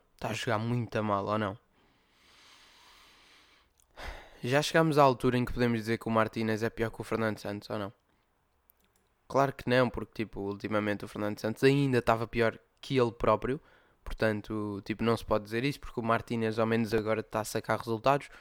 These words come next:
e o Fernando no final já nem, tipo, já nem é, já nem ia bem aí. Quer dizer, não sei,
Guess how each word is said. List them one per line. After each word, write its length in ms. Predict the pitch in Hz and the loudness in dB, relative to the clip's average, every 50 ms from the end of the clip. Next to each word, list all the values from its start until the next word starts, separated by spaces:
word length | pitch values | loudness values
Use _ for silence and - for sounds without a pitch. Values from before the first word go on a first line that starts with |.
| - - - - _ - | -20 -20 -20 -20 _ -6
e 60 | 120 | -4
o 40 | 113 | -4
Fernando 520 | - - 120 123 120 120 120 120 117 113 113 | -2 0 2 2 4 4 2 2 0 -2 -4
no 160 | 123 123 113 | -4 -4 -4
final 380 | - 127 123 120 117 120 120 123 | -4 -2 -2 0 0 0 -2 -2
já 260 | 113 123 135 143 147 | 0 2 2 2 2
nem, 220 | 147 147 143 - | 2 0 -2 -4
tipo, 200 | 151 - 143 123 120 | -6 -8 -10 -4 2
já 160 | 127 143 147 | 2 4 4
nem 180 | 151 147 143 143 | 4 4 4 2
é, 180 | 143 - - 135 | 2 0 0 0
já 140 | 135 147 | 0 2
nem 180 | 151 147 143 143 | 2 2 2 4
ia 100 | 139 131 | 4 4
bem 220 | 131 135 131 123 | 4 2 2 0
aí. 220 | 117 113 104 117 - _ _ _ _ _ _ _ - - - - - _ _ _ _ _ _ _ _ _ _ _ _ _ _ _ _ _ _ _ _ _ _ _ _ _ | 0 -2 -4 -8 -12 _ _ _ _ _ _ _ -20 -20 -20 -20 -20 _ _ _ _ _ _ _ _ _ _ _ _ _ _ _ _ _ _ _ _ _ _ _ _ _
Quer 120 | - 156 | -4 -2
dizer, 160 | 139 117 113 110 | 0 0 2 2
não 180 | 131 139 131 | 4 2 2
sei, 320 | - - 127 104 101 - | 2 0 0 0 0 -2